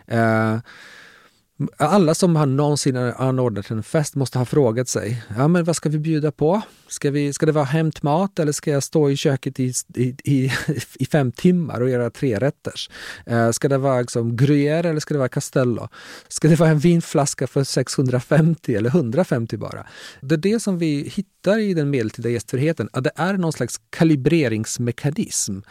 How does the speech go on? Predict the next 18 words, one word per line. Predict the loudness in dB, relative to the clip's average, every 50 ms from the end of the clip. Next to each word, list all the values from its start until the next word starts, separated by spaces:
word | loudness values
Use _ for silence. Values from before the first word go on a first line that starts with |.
| -20 _
Att | -8 -6 -4
den | -2 -2
har | -2 0 0 2 2 2 2
väldigt | 0 0 -2 -2 -4
mycket | -4 -6 -6 -6 -6 -6
med | -6 -6
status | -6 -8 -4 0 0 2 2 2 0 -2 -2 -2 0 0 0 -2
på | -4 -6
både, | -4 -2 -2 -2 -2 -4
av | -4 -6 -4 -4 -4
både | -4 -2 -2 0 0 0
värden | 2 2 2 2 2 0 0 -2 -2 -2 -2
och, | -4 -4 -4 -4 -4 -4 -4
och, | -6 -6 -2
och | -2 -2
gästerna | -2 -2 -4 -4 -2 -2 0
att | 0
göra. | 0 0 -2 -4 -6